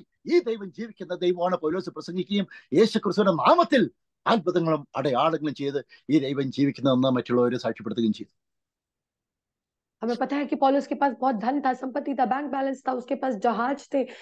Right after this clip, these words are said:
Speaker 2: अपने खुद के, और ये सब बातें थी। लेकिन हम देख सकते हैं कि जहां कहीं भी उसने यीशु मसीह के नाम के कारण उसने लोगों को सताया था, वहां, वहां जाकर, एक-एक जगह पर जाकर उसने प्रभु यीशु मसीह के प्रचार करके, अद्भुत चिन्ह चमत्कार के द्वारा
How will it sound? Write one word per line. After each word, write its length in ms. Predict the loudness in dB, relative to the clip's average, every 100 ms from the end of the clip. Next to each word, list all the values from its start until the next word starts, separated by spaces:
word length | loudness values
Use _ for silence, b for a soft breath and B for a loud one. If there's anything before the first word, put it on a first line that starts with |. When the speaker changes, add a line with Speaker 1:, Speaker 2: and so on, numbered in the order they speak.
| B -10
Speaker 2:
अपने 300 | -4 0 0
खुद 320 | 2 -2 2
के, 180 | 2 2 B B
और 100 | 2
ये 100 | 2
सब 180 | 0 -2
बातें 340 | 0 0 0
थी। 100 | 2
लेकिन 260 | 0 0 -2
हम 160 | -2
देख 180 | -2 -4
सकते 320 | -4 -6 -2
हैं 160 | -2 -2
कि 120 | -6
जहां 400 | -6 -4 -2 -2
कहीं 220 | 0 0
भी 140 | 2 2
उसने 280 | 0 0 -2
यीशु 520 | -4 -6 -2 0 0
मसीह 220 | -2 -2
के 100 | -2
नाम 320 | -2 -2 -4
के 140 | -4 -2
कारण 340 | 0 0 -2
उसने 240 | -4 -4 -4 B 4
लोगों 220 | 6 6
को 100 | 4
सताया 640 | 4 2 4 2 4 2
था, 300 | 2 -2 -4 -2
वहां, 280 | 0 4 4
वहां 260 | 2 2 0
जाकर, 480 | 2 0 0 -2 B B
एक-एक 380 | 0 2 0 2
जगह 300 | 2 4 2
पर 160 | 2 0
जाकर 360 | 2 0 0
उसने 200 | -4 -2
प्रभु 240 | 0 0 2
यीशु 300 | 2 2 0
मसीह 240 | 0 -2
के 120 | -2
प्रचार 540 | -2 -4 -2 0 0 0
करके, 380 | -2 -2 -6 -8 B
अद्भुत 300 | -2 0 0
चिन्ह 280 | 0 -2 -2
चमत्कार 560 | -2 -4 -4 -2 0 -2
के 140 | -4
द्वारा 340 | -2 -2 -4